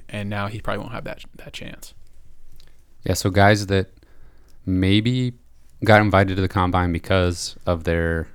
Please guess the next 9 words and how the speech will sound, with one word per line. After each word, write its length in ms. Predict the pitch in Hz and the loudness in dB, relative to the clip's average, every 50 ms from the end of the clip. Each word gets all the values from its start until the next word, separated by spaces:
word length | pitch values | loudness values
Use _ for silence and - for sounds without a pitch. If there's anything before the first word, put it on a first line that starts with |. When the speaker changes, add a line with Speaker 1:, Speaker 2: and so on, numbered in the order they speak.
| - - - - - - | -18 -20 -20 -18 -8 -2
Speaker 2:
notoriety 800 | 90 90 92 90 87 85 85 82 85 90 90 98 98 98 92 - - - - - | 0 2 2 4 4 4 4 4 2 2 0 0 -2 -4 -6 -8 -14 -18 -14 -8
in 480 | 101 95 92 92 92 92 92 92 92 92 | -4 -2 -2 0 0 -2 -2 -2 -4 -6
college 340 | - - - 92 95 95 - | -4 -2 0 0 0 0 -2
football, 480 | - 107 107 107 110 113 117 113 - - - - - - - - - - - - - | -4 -4 -2 0 0 0 0 -2 -6 -10 -16 -16 -16 -16 -14 -14 -14 -16 -16 -14 -10
maybe 200 | - 85 80 82 | -8 -6 -4 -2
have 140 | 82 87 85 | -2 -2 -2
a 40 | 85 | -2
leg 240 | 82 85 82 80 85 | -2 -2 -2 -2 -2
up 220 | 82 80 - | -2 -4 -4